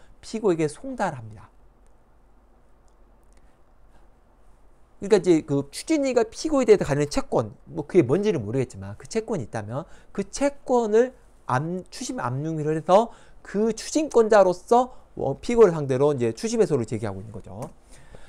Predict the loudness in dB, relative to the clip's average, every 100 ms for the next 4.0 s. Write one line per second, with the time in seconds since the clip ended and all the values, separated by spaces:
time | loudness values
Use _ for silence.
0 | -14 -2 4 4 6 4 4 2 2 0
1 | -2 -2 -2 0 0 0 -4 -4 -2 0
2 | 0 -4 -16 -6 -2 4 2 2 -4 0
3 | 2 2 -2 4 4 4 -2 -2 0 0